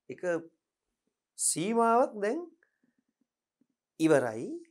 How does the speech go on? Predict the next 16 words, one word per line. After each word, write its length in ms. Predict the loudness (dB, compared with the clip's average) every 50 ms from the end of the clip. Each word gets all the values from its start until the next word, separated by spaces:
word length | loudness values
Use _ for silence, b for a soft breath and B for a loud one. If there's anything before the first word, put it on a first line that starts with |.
| _ _ _ _ _ _ _ _ _ _ _ _ _ _ _ _ _ _ _ _ _ _
මිල 180 | -4 -2 -2 0
පාලනෙත් 460 | 2 2 2 2 0 -2 -4 -8 -12 _
ඉවර 220 | -8 -4 -2 -2 -2
වෙච්ච 300 | -2 -4 -8 -12 -14 -14
හින්දා 280 | -12 -12 -10 -8 -8
ඊට 140 | -6 -6 -4
පස්සේ 240 | -4 -4 -4 -4 -4
මිල 140 | -2 -2 -2
ස්ථායීකරණය 800 | -2 -4 0 4 8 8 8 8 4 0 -8 -10 -10 -10 -12 -12
තියෙන්නේ. 460 | -10 -8 -8 -8 -8 -10 -12 -16 -18 -20 _ _ _ _ _ _ _ _ _ _
අපි 40 | -12
ඉවර 140 | -10 -8 -6
කරනවා 320 | -6 -6 -8 -8 -10 -12 -10
කියන්න 280 | -10 -10 -8 -8 -10
තියෙනවා. 420 | -8 -4 -4 -2 -2 -2 -4 -8 -10 -14 _ _ _ _ _ _ _ _ _ _ _ _ _ _ _ -8
නමුත් 260 | -6 -6 -4 -6 -8